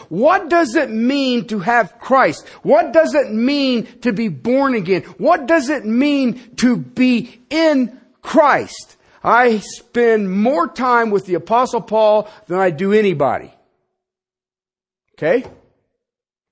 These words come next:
He is stunned at being in Christ.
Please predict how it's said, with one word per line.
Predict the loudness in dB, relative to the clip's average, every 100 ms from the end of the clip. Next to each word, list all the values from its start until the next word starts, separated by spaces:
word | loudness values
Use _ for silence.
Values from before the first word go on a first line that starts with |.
| _ _ _ _ _ _ _ _ _
He | -4 0 2 2
is | 0 -2 -8 -10
stunned | -10 0 2 4 2 0 -4 -12 -20 _ _ _ _ _ _ _ _ _ _ -4
at | -2 -2 0
being | 0 2 0
in | 0 2 2
Christ. | 0 0 2 0 -4 -16 -20